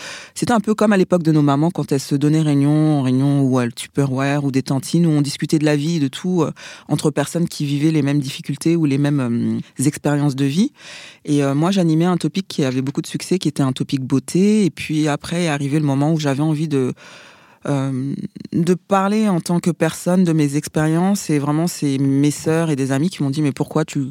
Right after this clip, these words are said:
tu crées pas ton blog, euh, sur Skyblog et tout ? » Je me suis dit, « Ben, pourquoi pas, why not ? »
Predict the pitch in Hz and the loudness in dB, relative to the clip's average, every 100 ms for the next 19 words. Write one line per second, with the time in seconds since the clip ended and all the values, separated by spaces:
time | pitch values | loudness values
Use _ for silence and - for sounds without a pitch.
0 | - - - 156 - 170 156 143 139 156 | -8 -12 -6 -6 -4 -2 -2 -2 0 -2
1 | 160 147 131 - - - - - - - | -2 -2 -4 -6 -16 -18 -14 -10 -6 -2
2 | 147 139 156 151 131 208 185 147 143 139 | 0 0 0 0 -2 -2 -4 -4 -6 -6
3 | 135 123 131 135 151 - 131 165 160 139 | -4 -4 -4 -6 -6 -4 -2 -2 -2 -2
4 | 139 147 | -2 -2